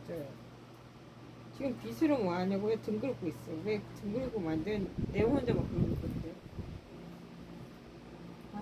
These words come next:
저기 있었구나. 등 긁고 있었구나. 난 이거, 이 빗이 좋아요. 왜냐하면 시원하거든요.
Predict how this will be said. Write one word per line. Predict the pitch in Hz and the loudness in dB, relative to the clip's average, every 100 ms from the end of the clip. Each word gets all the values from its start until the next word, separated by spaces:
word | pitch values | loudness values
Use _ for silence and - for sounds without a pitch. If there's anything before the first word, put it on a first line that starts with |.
| - | -6
저기 | 180 202 240 | -2 0 -2
있었구나. | - - 156 156 151 156 - - - | -4 -12 -8 -8 -8 -10 -10 -12 4
등 | - | 6
긁고 | - - - - | 8 6 4 2
있었구나. | - - - - - - - - - - 202 | 2 2 -2 4 4 4 -2 -10 -14 -10 -6
난 | 196 180 | -2 -2
이거, | 180 208 196 202 185 - - - | -2 -2 -2 -4 -4 -8 -12 -8
이 | 185 202 202 | -4 -2 -2
빗이 | 220 202 | -4 -6
좋아요. | 185 - 156 147 139 - | -8 -8 -10 -10 -10 -6
왜냐하면 | 170 175 185 180 180 180 151 147 | -2 0 0 0 0 -2 -4 -8
시원하거든요. | - - 240 196 160 147 - - | -8 -2 0 0 -2 -4 -8 -10